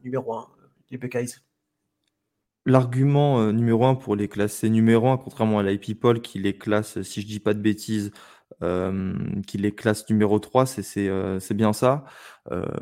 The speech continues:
Speaker 2: ce sont, euh, leurs victoires, leur bilan. Euh, victoire face à Notre-Dame, qui, euh,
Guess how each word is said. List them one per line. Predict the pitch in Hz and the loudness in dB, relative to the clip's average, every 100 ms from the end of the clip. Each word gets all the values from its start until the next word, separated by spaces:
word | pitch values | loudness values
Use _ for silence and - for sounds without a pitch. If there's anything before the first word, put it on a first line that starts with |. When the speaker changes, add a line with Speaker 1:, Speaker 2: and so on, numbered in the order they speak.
| - | -8
Speaker 2:
ce | - 165 | -4 -4
sont, | - 131 127 120 | -2 0 2 4
euh, | 104 101 98 95 95 - | 4 2 0 -4 -8 -8
leurs | 113 120 120 | 2 2 2
victoires, | 113 113 - 120 127 | -4 -6 0 2 2
leur | 117 117 | 2 2
bilan. | 113 117 117 143 156 _ _ _ - | 0 0 2 0 -4 _ _ _ -16
Euh, | - - | -14 -14
victoire | 98 107 113 - 131 123 | -12 -12 -10 0 0 0
face | - - 120 - - - _ - | -4 -4 -2 -4 -10 -14 _ -6
à | 123 113 - | -2 -2 0
Notre-Dame, | 113 117 117 117 120 151 147 | 0 0 0 0 4 4 2
qui, | 131 - 101 | -2 -6 -2
euh, | 104 | 0